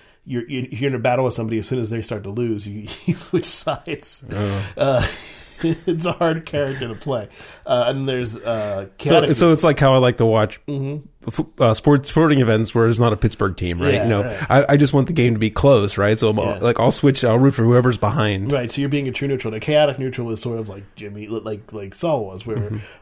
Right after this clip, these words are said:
Speaker 1: um, he is, uh, he is going, he's doing whatever he wants,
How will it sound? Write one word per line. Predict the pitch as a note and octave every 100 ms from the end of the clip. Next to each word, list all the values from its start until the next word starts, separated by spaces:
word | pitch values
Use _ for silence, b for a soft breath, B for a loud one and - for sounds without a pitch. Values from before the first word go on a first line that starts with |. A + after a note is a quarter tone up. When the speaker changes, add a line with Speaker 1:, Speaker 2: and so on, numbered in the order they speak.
| -
Speaker 1:
um, | G#2+ G2 G2 F#2+ - b b b
he | - B2 B2+ A#2+
is, | A2+ G#2 G#2
uh, | G#2 G2 F#2 F2+ - _ _ _ _ _ _
he | C3 B2+
is | C3+ A#2
going, | C#3 C#3 B2+ B2 A2+ G#2+ _ _ _ _
he's | D#3+ D3
doing | D3+ C#3
whatever | C3+ E3+ E3
he | D3
wants, | B2+ A#2 A2 -